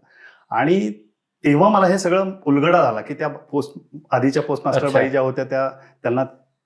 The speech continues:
Speaker 1: कळलं नव्हतं, म्हणजे पुलं कोण आहे हे त्यांना फारसं माहितीच
Speaker 2: बरं,
Speaker 1: नव्हतं,
Speaker 2: बरं, बरं.
Speaker 1: त्यामुळे त्यांना त्याचं महत्त्व कळलं नव्हतं. तर झालं असं होतं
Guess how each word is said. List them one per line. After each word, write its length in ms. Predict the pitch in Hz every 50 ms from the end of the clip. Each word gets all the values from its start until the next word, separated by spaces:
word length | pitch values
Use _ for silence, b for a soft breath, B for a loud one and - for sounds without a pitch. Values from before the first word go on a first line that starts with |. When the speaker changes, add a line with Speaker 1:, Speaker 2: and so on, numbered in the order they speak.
| _ _ -
Speaker 1:
कळलं 280 | 151 147 156 175 180
नव्हतं, 160 | 175 147 120 120
म्हणजे 160 | 127 143 147
पुलं 240 | 151 156 156 190 196
कोण 200 | 196 185 196 202
आहे 100 | 190 190
हे 80 | 208
त्यांना 200 | 190 190 190 196
फारसं 300 | 185 175 160 143 - 185
माहितीच 340 | 165 131 135 135 127 - 135
Speaker 2:
बरं, 100 | 135 151
Speaker 1:
नव्हतं, 180 | 139 117 117 123
Speaker 2:
बरं, 240 | 107 107 107 -
बरं. 100 | - -
Speaker 1:
त्यामुळे 180 | - 143 160 170
त्यांना 180 | 170 165 175 175
त्याचं 220 | 180 160 160 190
महत्त्व 280 | 170 143 139 135 156 143
कळलं 260 | 143 139 131 127 113
नव्हतं. 280 | 113 110 110 135 156 190 b b b b b b b b b b -
तर 160 | 175 196 202
झालं 280 | 180 131 120 123 151 196
असं 200 | 208 - - 196
होतं 380 | 165 120 - 127 123 160 -